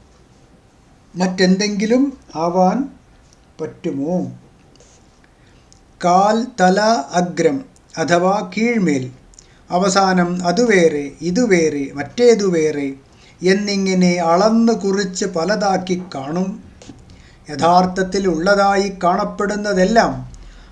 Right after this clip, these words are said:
ആദികാരണമായ അഖണ്ഡബോധം തന്നെയാണ്. പലതായി കാണപ്പെടുന്ന ജഡദൃശ്യങ്ങൾ മുഴുവൻ മാഞ്ഞു മറയുന്നവയാണ്. തിര വെള്ളത്തിലെ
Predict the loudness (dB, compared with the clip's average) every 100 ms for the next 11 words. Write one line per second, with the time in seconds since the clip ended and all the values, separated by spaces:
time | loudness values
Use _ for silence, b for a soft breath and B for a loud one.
0 | b 0 2 2 2 2 2 2 -2 -2
1 | -2 0 0 -2 -6 -8 -2 0 2 0
2 | 0 0 0 -2 -2 -4 0 0 0 -4
3 | -10 -18 -20 b b b -12 -6 0 2
4 | 4 4 2 -2 -2 -2 -2 -2 -2 -2
5 | 0 0 0 -2 -4 -4 -4 -4 -4 -2
6 | 0 0 0 -2 -8 _ b b b -8
7 | -2 2 2 2 0 -2 -2 -2 0 0
8 | -2 -6 -12 _ _ _ _ -20 -10 -2
9 | 2 2 2 2 0 0 0 2 -2